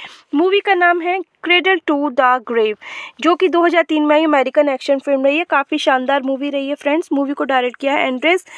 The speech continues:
Betovec ने and इस Movie में जो stars रहे हैं Jet Li and डीएमएक्स। film को United स्टेट में ट्वेंटी एट of Feb two thousand three को release किया गया है।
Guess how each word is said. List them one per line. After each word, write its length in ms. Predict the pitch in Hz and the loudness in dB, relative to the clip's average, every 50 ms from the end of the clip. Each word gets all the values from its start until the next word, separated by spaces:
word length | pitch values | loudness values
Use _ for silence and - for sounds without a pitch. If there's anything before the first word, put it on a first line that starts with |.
| - - - - - _ _ - | -20 -20 -20 -20 -20 _ _ -6
Betovec 680 | 254 233 302 302 302 - 339 302 277 285 269 269 - | 0 2 2 2 2 0 -2 -2 -2 -4 -4 -2 0
ने 100 | 269 277 330 381 - - | 0 0 0 0 0 -2
and 140 | 277 277 | -2 -2
इस 100 | 285 - - 294 | -6 -6 -2 -2
Movie 140 | 285 285 | -2 0
में 120 | 285 285 294 | 0 -2 -2
जो 160 | - 311 311 | -4 -6 -6
stars 420 | - - - 269 254 254 262 - | -6 -4 0 0 2 0 0 -2
रहे 220 | 254 262 262 262 269 | -4 -4 -2 -2 -2
हैं 180 | 277 285 320 415 - _ - - - - - - _ 269 | 0 0 -2 -2 -2 _ -18 -20 -20 -20 -20 -12 _ -6
Jet 340 | 226 294 302 302 302 302 302 | -2 0 0 0 -2 -2 -2
Li 140 | 330 370 - - | -2 -2 0 -2
and 180 | 269 302 302 277 | -2 -2 -2 -2
डीएमएक्स। 800 | 233 285 285 - - - 262 262 262 - - 214 208 - - - | -2 -4 -4 -2 -2 -2 -2 -2 -2 -2 -2 -2 -2 -4 -8 -6
film 180 | - 269 262 262 | -4 -2 -2 -2
को 80 | 247 285 | -2 -2
United 440 | 285 294 294 302 311 294 330 302 302 | -2 2 2 2 2 0 0 -4 -6
स्टेट 280 | 294 - 320 311 - 330 | -6 -6 -6 -4 -2 -2
में 60 | 320 | -2
ट्वेंटी 260 | 311 302 285 269 294 | 0 -2 -2 -2 -2
एट 260 | 285 285 277 - - | -4 -4 -4 -4 -4
of 100 | 277 269 | -4 -2
Feb 200 | - 277 277 269 | -2 -4 -4 -2
two 100 | - 285 | -4 -4
thousand 340 | 254 285 262 247 226 247 240 | -2 -2 -4 -2 -4 -6 -8
three 120 | - 254 247 | -8 -8 -4
को 120 | - 320 | -4 -4
release 360 | 277 247 220 220 233 233 - | -4 -4 -6 -6 -8 -10 -8
किया 200 | - 254 240 233 226 | -4 -2 0 0 2
गया 160 | 240 240 247 | 2 0 0
है। 200 | 247 269 294 | 0 -2 -2